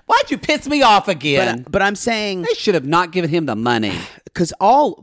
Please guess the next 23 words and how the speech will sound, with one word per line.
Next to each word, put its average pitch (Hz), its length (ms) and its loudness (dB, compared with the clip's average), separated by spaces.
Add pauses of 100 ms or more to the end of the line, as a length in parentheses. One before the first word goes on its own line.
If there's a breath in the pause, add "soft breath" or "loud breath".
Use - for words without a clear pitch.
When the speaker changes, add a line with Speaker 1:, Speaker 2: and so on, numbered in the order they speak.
(160)
Speaker 2:
all 214 220 2
misdirection's 190 760 -2
okay 170 540 0
when 135 240 -2
Speaker 1:
Yes. 117 140 4
Speaker 2:
that 254 180 -2
is, 170 160 -4
that's 170 300 -4
a 214 40 -4
competition 175 600 -4
show. 110 200 -2 (220 soft breath)
This, 180 760 -4
Love 208 300 0
is 233 140 -4
Blind, 196 340 -2
y'all, 165 140 0
these 233 200 -4
are 262 120 -2
the 185 80 -4
highest 247 760 -4
stakes - 440 -4
possible. - 240 -6
Speaker 1:
Yes, 156 160 2